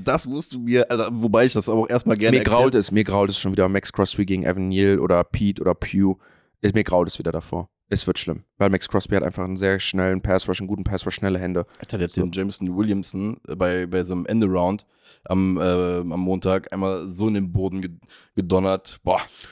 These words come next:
Speaker 2: Ist aber wirklich, muss ich sagen, ich freu mich da. Also wie gesagt, Deontay Banks hat, glaub ich, noch einiges an Lehrgeld zu zahlen, kriegt auch diese Woche wieder den Wide Receiver schlechthin wahrscheinlich vorgesetzt,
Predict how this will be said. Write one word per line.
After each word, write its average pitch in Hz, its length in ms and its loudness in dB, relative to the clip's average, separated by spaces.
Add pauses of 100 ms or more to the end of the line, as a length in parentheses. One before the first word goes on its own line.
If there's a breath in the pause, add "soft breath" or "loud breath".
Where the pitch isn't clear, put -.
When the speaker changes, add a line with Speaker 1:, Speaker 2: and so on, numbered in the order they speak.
(120)
Speaker 2:
Ist 196 160 -2
aber 110 220 4
wirklich, 127 320 2
muss 113 160 -2
ich 104 80 -2
sagen, 104 260 2
ich - 120 -6
freu 107 180 2
mich 113 200 -2 (320 soft breath)
da. 110 200 6
Also 101 160 0
wie 107 60 -2
gesagt, 101 260 0
Deontay 101 260 2
Banks 107 240 0
hat, 104 80 -6
glaub 101 160 0
ich, - 80 -10
noch 95 140 -2
einiges 98 280 -2
an 98 100 -4
Lehrgeld 101 340 2
zu - 100 -6
zahlen, 110 340 0
kriegt - 240 -8
auch - 120 -4
diese 107 240 -2
Woche 110 200 0
wieder 107 280 4 (340 soft breath)
den 113 340 4
Wide 107 220 4
Receiver 113 300 2
schlechthin 123 360 0
wahrscheinlich 92 460 0
vorgesetzt, 92 600 0